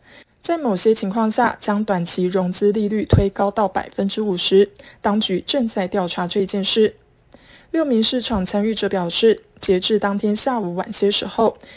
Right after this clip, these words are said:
各种因素的共同作用，导致了上海跟北京交易室的恐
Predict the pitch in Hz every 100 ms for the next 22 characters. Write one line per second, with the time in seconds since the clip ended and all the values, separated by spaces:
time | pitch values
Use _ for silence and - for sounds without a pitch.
0 | - 311 269 - 196 - 208 - 226 185
1 | 269 233 196 175 220 202 226 - - -
2 | _ 208 185 - 214 190 - 269 220 190
3 | 175 208 214 170 165 196 196 202 196 202
4 | 180 220 190 190 - -